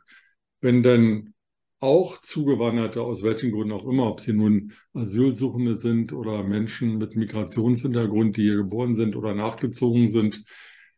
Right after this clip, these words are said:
ähm, die Akzeptanz von Zuwanderung in breiten Teilen der Bevölkerung nimmt eben immer weiter ab,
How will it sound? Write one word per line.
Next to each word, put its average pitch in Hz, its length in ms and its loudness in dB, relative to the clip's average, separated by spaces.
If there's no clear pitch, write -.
ähm, 113 440 2
die 98 120 -6
Akzeptanz - 800 0
von 117 240 -2
Zuwanderung 120 760 2
in 117 260 -2
breiten 113 360 -4
Teilen 117 260 0
der 113 60 0
Bevölkerung 110 680 0
nimmt 117 240 0
eben 120 180 0
immer 117 300 0
weiter 110 320 0
ab, 123 240 -2